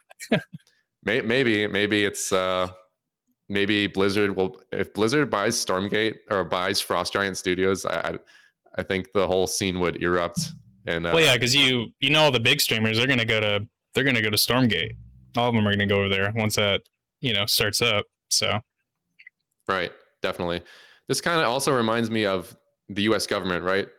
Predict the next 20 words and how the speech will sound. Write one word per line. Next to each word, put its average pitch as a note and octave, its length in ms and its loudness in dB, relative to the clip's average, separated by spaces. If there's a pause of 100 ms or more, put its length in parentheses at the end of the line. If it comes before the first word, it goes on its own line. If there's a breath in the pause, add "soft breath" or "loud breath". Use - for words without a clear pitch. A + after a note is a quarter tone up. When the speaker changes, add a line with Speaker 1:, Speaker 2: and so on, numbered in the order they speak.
Speaker 2:
We A2 140 0
always A2+ 200 4
hear A2 180 0
about, F#2+ 360 -2 (480 loud breath)
"We A2+ 100 2
ran A#2 200 0
out A2+ 160 0
of F#2+ 100 -2
money, F#2+ 440 0 (200)
the F#2+ 80 -4
bo-, G2 240 -8
we A2 180 0
ran A#2 140 0
out A#2+ 100 0
of G2+ 60 0
money," F#2 380 0
and F#2 140 0
then F#2+ 80 0
there's F#2+ 240 0
this F#2 240 -4